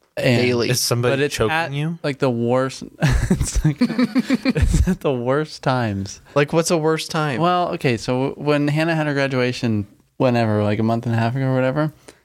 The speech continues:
Speaker 1: I was supposed to take the picture of everybody.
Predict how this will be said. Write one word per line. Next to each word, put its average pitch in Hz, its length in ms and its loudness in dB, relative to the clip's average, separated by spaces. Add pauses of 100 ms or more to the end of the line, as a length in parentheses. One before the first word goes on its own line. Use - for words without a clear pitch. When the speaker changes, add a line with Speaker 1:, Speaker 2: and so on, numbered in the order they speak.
(360)
Speaker 1:
I 135 160 4
was 139 120 0
supposed 139 260 0
to 147 80 0
take 131 80 -2
the 123 60 -2
picture 143 460 -2 (760)
of 127 140 2
everybody. 151 600 0